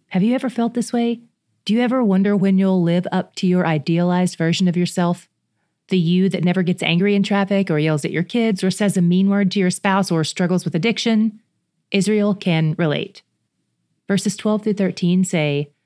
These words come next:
"Our transgressions are multiplied before you, and our sins testify against us.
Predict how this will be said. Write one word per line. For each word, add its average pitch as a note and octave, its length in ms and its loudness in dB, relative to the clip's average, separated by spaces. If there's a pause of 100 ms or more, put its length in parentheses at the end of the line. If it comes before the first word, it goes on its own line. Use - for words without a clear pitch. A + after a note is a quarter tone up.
(440)
"Our F#3 180 2
transgressions F#3 880 0 (100)
are D#3+ 100 0
multiplied E3 840 -2
before D3+ 240 -6
you, C#3+ 220 -4 (380)
and F3 140 -4
our F#3 100 2
sins F#3 560 0
testify F3 540 -4
against D#3 400 -4
us. - 320 -8